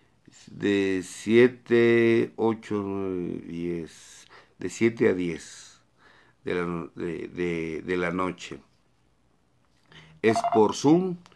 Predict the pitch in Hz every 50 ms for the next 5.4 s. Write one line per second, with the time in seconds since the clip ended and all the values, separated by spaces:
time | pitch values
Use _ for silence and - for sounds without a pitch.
0 | _ _ _ _ _ _ _ _ - 92 92 92 90 - - - 95 90 - 110
1 | 110 117 117 113 - - 95 - - - 104 107 104 101 101 98 92 92 90 87
2 | 85 85 82 82 80 80 78 76 76 76 76 76 76 _ _ - 92 90 90 -
3 | - 87 - - 90 - - 131 147 156 156 - - - - _ _ _ _ _
4 | _ _ _ _ _ _ _ _ - - 104 113 113 113 113 104 92 - - 117
5 | 127 131 147 147 143 - -